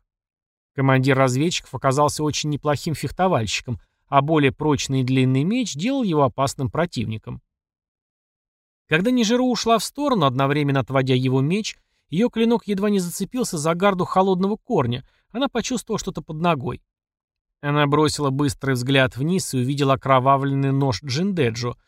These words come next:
Его тело лежало тут же, и она поняла, что Рин попытался заставить её споткнуться об него и потерять равновесие. У Нижеру остался только один шанс, и она воспользовалась им, практически не думая.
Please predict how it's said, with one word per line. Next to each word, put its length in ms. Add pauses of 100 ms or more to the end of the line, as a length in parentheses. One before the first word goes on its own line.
(140)
Его 200
тело 240
лежало 380
тут 280
же, 120
и 20
она 140
поняла, 340
что 180
Рин 180
попытался 540
заставить 480
её 100
споткнуться 640
об 120
него 200
и 40
потерять 440
равновесие. 720 (1080)
У 80
Нижеру 380
остался 460
только 280
один 200
шанс, 420 (240)
и 60
она 140
воспользовалась 800
им, 100
практически 520
не 120
думая. 400